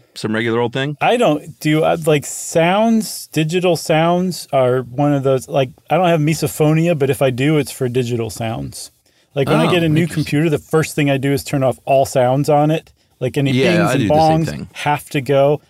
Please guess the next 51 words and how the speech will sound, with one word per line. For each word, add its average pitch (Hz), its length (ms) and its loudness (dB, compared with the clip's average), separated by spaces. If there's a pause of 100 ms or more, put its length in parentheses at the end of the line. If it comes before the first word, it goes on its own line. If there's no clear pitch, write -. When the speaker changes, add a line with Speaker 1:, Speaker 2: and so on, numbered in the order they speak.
(220)
Speaker 2:
Like, 135 180 0
I 156 120 4
have 160 120 2
to 151 100 -6
change 143 380 0
my 123 200 0
text - 440 -4
sound 147 380 2
every 131 480 0 (400)
month 139 320 2
or 202 60 4
Speaker 1:
Mm. 180 100 0
Speaker 2:
so 175 220 4
because 147 340 -2 (100)
I'll 139 140 4
just 127 240 -6
get, - 160 -4
like, 123 340 -2
anxiety 131 600 0
from 151 220 0
it. 143 60 2
I 127 80 0
can't - 300 -6
stand 135 380 -2
text - 300 -4
sound, 147 260 0
so 135 100 -2
I 127 40 4
have 120 100 -2
to 127 100 -4
come 127 200 -4
up 120 100 -4
with 113 100 -10
a 113 60 -4
new 123 220 -2
one. 139 300 0 (420)
I 151 100 2
do 160 340 0
not 143 200 2
like 131 240 0
'em. 139 240 -6 (400)
Speaker 1:
Well, 113 100 -4
you 156 140 -2
know 160 80 0
what 123 100 0
I 170 120 0
do 104 300 0 (420)
is 113 160 -2
I 135 120 0
record, 123 760 -2
uh, 95 460 0